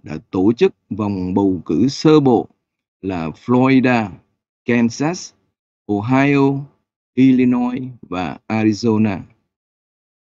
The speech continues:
Theo lẽ thường, đây có thể coi là một ngày thứ Ba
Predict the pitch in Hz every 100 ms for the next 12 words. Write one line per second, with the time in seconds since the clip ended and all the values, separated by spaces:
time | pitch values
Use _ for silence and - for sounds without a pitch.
0 | _ 156 165 151 110 196 165 131 107 101
1 | _ _ _ - 135 135 156 160 90 95
2 | 135 135 127 113 95 - 98 92 87 -
3 | 156 160 143